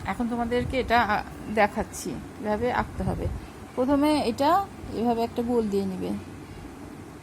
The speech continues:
তারপর এইভাবে গ্লাস আছে না, গ্লাসের মতো এইভাবে, আমরা শরবত খাই ওরকম গ্লাসের মতো এভাবে, তারপরে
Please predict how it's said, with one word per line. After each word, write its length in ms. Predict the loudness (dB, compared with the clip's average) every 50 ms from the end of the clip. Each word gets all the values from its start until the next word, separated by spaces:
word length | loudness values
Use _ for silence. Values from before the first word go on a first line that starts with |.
| -14 -14 -14 -14 -14 -14 -14 -14 -14 -14 -14 -14 -14 -14 -14 -16 -16 -4 2
তারপর 280 | 2 4 4 2 2 0 2 2
এইভাবে 440 | 2 2 0 -2 -2 -2 0 0 2 2 2 0 0 -4 -8 -12 -10 -8 2 6
গ্লাস 240 | 8 8 8 8 4 0
আছে 140 | -2 -2 -2 -2
না, 60 | -2 0 0
গ্লাসের 340 | 2 0 0 0 -2 -2 0 0 -2
মতো 180 | -2 -2 -2 -2 -2 -2
এইভাবে, 340 | -2 -2 -2 -2 -4 -4 -6 -8 -8 -10 -10 -12 -14 -14 -14 -14 -14 -14 -14 -14 -14 -14 -14 -14 -14 -12 -12 -12 -14 -14 -14 -14 -14 -14 -14 -14 -12 -12 -10 -10 -10 -10 -10 -8
আমরা 160 | -6 -6 -4 -6 -2 0
শরবত 320 | 0 0 2 2 0 0 0 0
খাই 140 | 2 2 2 2
ওরকম 240 | 0 -2 -2 -4 -4 -2 0
গ্লাসের 360 | 2 0 0 0 -2 -4 -2 -2
মতো 240 | -2 -4 -4 -4 -4 -4 -4 -4 -8 -14 -14 -14 -14 -14 -14 -14 -14 -14 -14 -14 -14 -10 -8 -6
এভাবে, 340 | -2 0 0 0 2 2 0 0 0 0
তারপরে 260 | -2 -4 -2 -4 -4